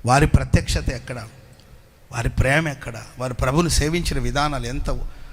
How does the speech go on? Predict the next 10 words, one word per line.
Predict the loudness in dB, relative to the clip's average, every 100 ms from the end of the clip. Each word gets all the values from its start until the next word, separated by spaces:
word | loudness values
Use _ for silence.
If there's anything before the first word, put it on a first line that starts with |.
| -16 -6
ఉన్నతంగా | 0 4 4 2
ఉంటుంది. | 0 -8 -10 -10 -20 -20 -20 -20 -18 -8 0
అలాంటి | 2 2 2 0
పరిశుద్ధుల | 0 0 0 0 -2 -2 0 -2 -8 -12 -4
స్వాస్థ్యంలోనికి | -2 2 2 2 0 -2 -4 -2
దేవుడు | -2 -2 -4 -6 -12 -20 -20 -20 -16 -12 -4
నన్ను | 0 2 4
తీసుకొచ్చాడంటే, | 4 4 0 -4 -4 -6 -8 -10 -12 -8
మనల్ని | 0 2 4 4
తీసుకొచ్చాడంటే, | 2 0 -6 -10 -10 -10 -10 -12